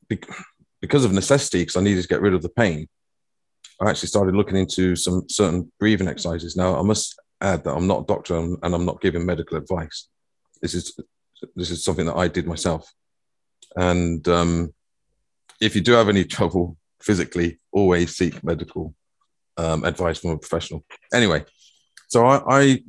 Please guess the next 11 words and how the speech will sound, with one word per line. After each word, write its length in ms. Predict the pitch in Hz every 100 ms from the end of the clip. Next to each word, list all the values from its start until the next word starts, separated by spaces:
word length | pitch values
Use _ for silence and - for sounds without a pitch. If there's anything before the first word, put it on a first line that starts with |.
| _
got 160 | - 117
into 180 | 110 -
these 180 | 101 92
breathing 300 | 131 120 95
exercises, 640 | 67 90 80 80 78 - _ _ _ _ _ _ _ _ _ _ _
and 760 | 98 98 92 92 92 92 87 - _ _ _ _ _ -
literally, 680 | 104 131 - - 87 82 -
it's 180 | 90 -
like 160 | 92
a 40 | 90
miracle. 580 | 101 101 - 76 78